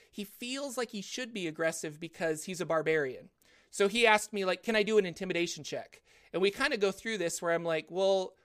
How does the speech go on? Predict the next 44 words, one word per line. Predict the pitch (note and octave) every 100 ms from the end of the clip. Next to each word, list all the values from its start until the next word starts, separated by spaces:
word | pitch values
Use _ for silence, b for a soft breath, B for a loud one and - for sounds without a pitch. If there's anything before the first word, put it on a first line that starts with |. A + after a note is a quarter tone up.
| b
what, | F3+ A3 A#3+ -
what | F3
do | A3+
you | A#3+
wanna | F#3+ F#3+ G3
intimidate? | E3+ D#3+ - G3 F3 D3
Like, | D3 D3
what | F3+
do | G#3
you | A3+
wanna | F#3+
get | D#3+ D#3
out | D#3 F#3+
of | E3
this | D#3
intimidation | D#3 D3 D#3 D3 D3+ D#3
check?" | - D3 -
And | D#3+
he | E3 F#3
always | A3 C#4+ -
kinda | G#3+ F#3
shrugs | - F#3
his | F3+
shoulders. | - F3+ F3+ E3
He's | E3+
like, | F3 F3+
"I | B3
don't |
know. | A#3
I | F#3+
just | G3+ G#3+
wanna | G#3+
intimidate | G3 F#3 A3 G#3+ E3+
him. | E3 E3 B B
I'm | G3 F3+
good | G3+
at | G#3
intimidation." | G3 - F#3+ E3 G3+ - A#2 D3+ b b b b b -
And | F3
I'm | F#3
like, | F3+ F3 E3+
"Well, | A3 A3+ G#3+ -
but | G#3 G#3+
it | G#3